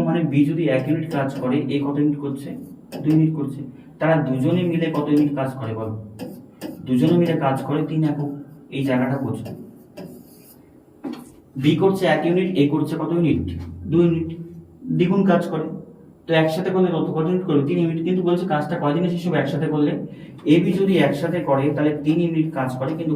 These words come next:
কাজ শেষ হয়ে যায় ছ দিনে। তাহলে মোট কত ইউনিট কাজ বলো? আঠারো ইউনিট কাজ। এবার অঙ্কে সেটাই বলেছে যে এ একা কত দিনে করবে। মোট কাজ পেলাম আঠারো ইউনিট, কারণ তিন ইউনিট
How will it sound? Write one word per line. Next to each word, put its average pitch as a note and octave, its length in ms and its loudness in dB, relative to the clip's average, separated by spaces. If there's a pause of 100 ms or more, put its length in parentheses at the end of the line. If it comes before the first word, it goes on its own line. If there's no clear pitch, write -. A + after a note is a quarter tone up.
কাজ C#3 220 0
শেষ C3+ 160 -4
হয়ে C3 140 0
যায় C#3 180 0
ছ - 20 -8 (160)
দিনে। G2+ 180 -2 (440)
তাহলে D3 160 2 (140)
মোট C#3 160 4 (120)
কত C#3+ 180 0
ইউনিট D#3 280 2
কাজ A#2+ 200 -2
বলো? A2 120 -4 (120)
আঠারো D#3+ 260 -2
ইউনিট D3+ 300 0
কাজ। C3+ 140 -8 (600)
এবার D#3 220 2
অঙ্কে C#3+ 180 4 (100)
সেটাই D#3+ 300 0
বলেছে C#3 300 4 (680)
যে C#3 80 4 (240)
এ F#3 40 10 (240)
একা C3+ 240 -2
কত C3+ 140 -4 (100)
দিনে B2 180 4
করবে। - 160 -6 (120)
মোট E3 120 4 (100)
কাজ E3 120 -2 (100)
পেলাম D#3 260 -4
আঠারো D3 220 -4
ইউনিট, D#3 280 -2
কারণ D3 180 -2 (880)
তিন F3+ 160 4
ইউনিট F#3+ 180 4